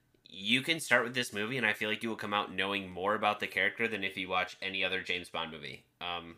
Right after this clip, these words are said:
and not just Bond himself, but, like, the world, I guess, that he is in. I, I just think from start to finish, like Dylan said, the movie's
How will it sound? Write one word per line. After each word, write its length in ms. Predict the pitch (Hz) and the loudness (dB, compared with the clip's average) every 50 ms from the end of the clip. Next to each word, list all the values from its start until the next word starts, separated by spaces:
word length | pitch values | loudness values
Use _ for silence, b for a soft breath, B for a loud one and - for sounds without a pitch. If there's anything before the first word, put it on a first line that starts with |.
| _ _ | _ _
and 140 | - 95 101 | -4 -2 4
not 220 | 95 101 127 143 - | 6 6 6 6 4
just 280 | 175 170 147 - - - _ _ _ _ _ b b b b b b b b b b b b b _ | 0 -2 -2 -4 -8 -14 _ _ _ _ _ b b b b b b b b b b b b b _
Bond 320 | - 101 107 113 123 120 123 | 6 8 8 8 8 6 2
himself, 640 | 120 113 101 - - - 95 95 127 165 - - - | -2 -4 -4 -6 -2 0 2 2 2 2 0 -4 -2
but, 200 | - 110 101 - - _ - 71 69 | 0 0 0 -2 -6 _ -20 -6 0
like, 260 | 98 95 92 - - - | 0 0 0 0 -4 -4
the 140 | 101 95 92 87 82 82 | -4 -4 -4 -8 -10 -4
world, 420 | 95 98 104 107 107 110 107 98 | 0 2 2 2 2 2 2 2
I 120 | 98 101 | 2 2
guess, 400 | 95 90 95 90 90 - - - - - | 2 2 2 2 2 0 -2 -8 -4 0
that 240 | 95 95 92 - - b b b b b b b b _ _ _ _ _ _ | 0 0 0 -2 -6 b b b b b b b b _ _ _ _ _ _
he 420 | _ - - 113 110 104 104 101 92 | _ -10 -6 -4 -2 -2 0 0 0
is 280 | 92 90 87 - - - _ _ _ _ _ _ _ _ | -2 -2 -4 -8 -10 -14 _ _ _ _ _ _ _ _
in. 380 | - 104 98 87 80 78 76 71 - _ _ _ _ _ _ _ _ | 0 2 2 2 0 -4 -10 -14 -18 _ _ _ _ _ _ _ _
I, 40 | 107 | 2
I 280 | 104 - 95 104 101 - | 4 4 4 2 2 0
just 300 | - 107 104 - - - | -2 -4 -4 -4 -2 0
think 320 | - 104 98 92 - - - _ _ _ - - - - - - | 2 2 2 0 -6 -14 -20 _ _ _ -20 -20 -20 -20 -6 0
from 220 | 120 113 101 98 | 0 0 0 0
start 280 | - - 117 117 113 113 | 2 6 6 6 6 4
to 60 | 110 | 0
finish, 460 | - - 117 110 110 107 - - - - - _ _ _ _ _ - | -4 -2 4 6 6 4 4 0 -6 -12 -18 _ _ _ _ _ 0
like 200 | 107 110 - - | 0 0 0 0
Dylan 220 | 113 110 107 104 | -2 -2 -2 -2
said, 200 | - - 104 98 | 0 0 0 0
the 60 | 95 98 | 0 -4
movie's 500 | 95 98 98 92 95 92 - - - | -4 -4 -4 -2 -4 -4 -4 -8 -12